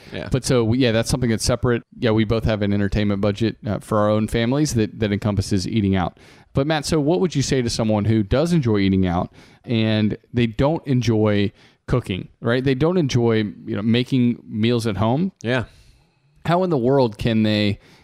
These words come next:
Speaker 2: decrease that entertainment budget, right, and go out to eat less and actually start to enjoy maybe or, or at least get better at sticking to a grocery budget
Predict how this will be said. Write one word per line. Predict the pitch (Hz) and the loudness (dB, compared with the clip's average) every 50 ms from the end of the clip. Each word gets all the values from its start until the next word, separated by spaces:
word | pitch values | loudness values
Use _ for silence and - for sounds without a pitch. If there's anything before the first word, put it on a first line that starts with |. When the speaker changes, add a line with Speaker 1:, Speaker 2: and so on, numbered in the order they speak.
| _ _ - | _ _ -2
Speaker 2:
decrease | - 147 143 - - 139 123 - | -2 -2 0 0 0 0 0 2
that | - 117 90 90 | 0 -2 0 0
entertainment | 117 117 110 - 120 117 113 107 98 | 0 0 0 0 0 0 0 0 0
budget, | 90 101 95 101 98 | 0 -2 -2 0 0
right, | 92 98 98 107 - | 0 0 0 0 0
and | 135 131 | 0 0
go | 113 120 117 | 2 2 0
out | 107 - | 0 -2
to | - 95 | -2 -2
eat | 113 101 | 0 0
less | 90 95 95 92 87 - - - - - - - | 0 0 0 0 -2 -4 -10 -18 -20 -20 -10 -4
and | 196 208 | -2 -2
actually | 220 - - 180 | -2 0 -2 -2
start | - - 180 165 | -2 -2 -2 0
to | - 165 | 0 0
enjoy | 143 123 117 107 113 113 123 127 123 113 | 0 0 0 0 0 2 2 2 2 2
maybe | 107 107 104 101 98 101 101 98 | 2 2 2 2 2 2 2 0
or, | - - 110 107 107 104 101 101 | 0 0 0 2 2 2 0 -2
or | 76 113 110 104 104 101 | -2 0 0 2 2 0
at | 98 110 107 | 0 -2 -2
least | 113 120 139 139 - - - | 0 0 0 0 -2 -2 -4
get | 127 110 - _ - | -4 -4 -4 _ -2
better | 110 117 117 117 104 90 | -2 0 2 2 0 2
at | 90 87 87 - _ _ _ _ _ _ _ | 0 0 -2 -4 _ _ _ _ _ _ _
sticking | - - - - - - 170 135 | -16 -10 -6 -4 -2 0 0 2
to | - 139 | 2 2
a | 131 | 2
grocery | 110 117 113 113 - - 139 | 2 2 0 0 2 0 0
budget | 127 135 135 135 147 151 - | 0 0 -2 0 -2 -4 -4